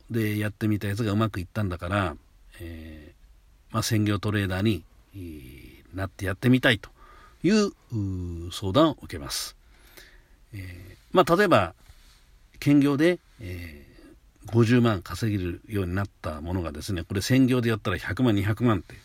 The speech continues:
えー、増えていくんじゃないかなと思うんですよね。えー、ところが、えー、実はそんなに、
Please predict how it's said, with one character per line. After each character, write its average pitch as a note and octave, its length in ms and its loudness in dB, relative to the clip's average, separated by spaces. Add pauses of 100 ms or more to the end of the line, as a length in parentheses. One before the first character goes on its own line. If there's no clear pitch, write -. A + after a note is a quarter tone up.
(160)
え E2+ 240 -12
ー、 - 180 -20
増 C3+ 100 2
え C#3 80 2
て C3 120 -2
い B2+ 80 2
く C3 120 -2
ん A#2 100 4
じ F#2+ 100 -2
ゃ F2+ 40 -4
な F#2 100 -2
い F2+ 80 -4
か G#2 80 -2
な C3+ 120 4
と - 140 -12 (460)
思 G2+ 360 2
う G2+ 40 2
ん F2+ 80 -4
で - 80 -12
す - 60 -12
よ E2+ 100 -8
ね。 A#2 240 4 (640)
え A2 80 -2
ー、 A2 40 -4
と D#3+ 140 2
こ G3 120 6
ろ F#3+ 80 10
が、 A2 200 6 (140)
え G#2+ 60 -6
ー、 F#2 180 -2
実 A#2+ 240 4
は B2+ 40 10
そ D3 160 2
ん D#3 100 6
な D3 100 8
に、 C3 200 8